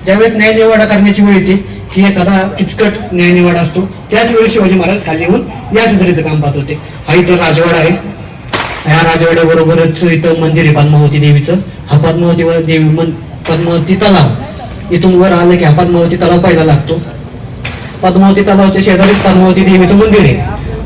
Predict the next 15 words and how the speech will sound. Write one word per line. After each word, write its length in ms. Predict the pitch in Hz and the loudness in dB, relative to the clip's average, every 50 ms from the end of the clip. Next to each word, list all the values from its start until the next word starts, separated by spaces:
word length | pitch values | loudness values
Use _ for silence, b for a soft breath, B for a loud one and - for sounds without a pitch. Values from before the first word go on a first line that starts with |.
| - - | -4 -2
त्याच्याच 460 | 180 180 180 202 196 196 - - - | 0 0 2 2 2 2 0 0 0
शेजारी 300 | 196 180 180 185 185 190 | 0 2 2 2 2 4
हे 500 | 190 180 180 202 196 196 - - - - | 4 4 4 4 2 0 0 -2 -2 0
महादेवाचं 500 | 170 180 180 185 185 196 196 190 190 202 | 0 2 2 4 4 4 4 4 2 2
एक 100 | 190 175 | 2 2
मंदिर 280 | 185 180 175 170 170 170 | 2 4 4 4 2 2
आहे, 400 | 175 190 - - - - - - | 2 0 0 -2 -4 -6 -4 -2
रामेश्वराचं, 800 | - 175 180 185 180 165 165 160 147 139 143 - 143 - - - | 0 2 2 4 2 2 2 2 2 2 2 0 0 -4 -4 -4
सॉरी, 140 | - 147 139 - - - - - - - | -2 -2 -2 -2 -2 -8 -10 -10 -6 -2
रामेश्वराचं 540 | 165 175 190 196 196 208 196 190 180 196 | 0 2 2 4 4 4 2 2 2 2
मंदिर 280 | 190 185 180 170 170 160 | 2 2 2 2 2 0
आहे. 80 | 185 196 - - - - - - - | 0 -2 -2 -6 -8 -10 -12 -6 -2
त्याचबरोबर 480 | 190 196 196 196 196 202 202 202 208 202 | 0 2 4 4 4 4 4 4 2 2
त्याच्याच 360 | 202 208 202 240 233 233 - | 0 0 0 0 0 0 0
समोर 540 | 220 214 220 220 185 147 - - 208 202 | 0 0 2 2 0 0 -2 -4 -8 -10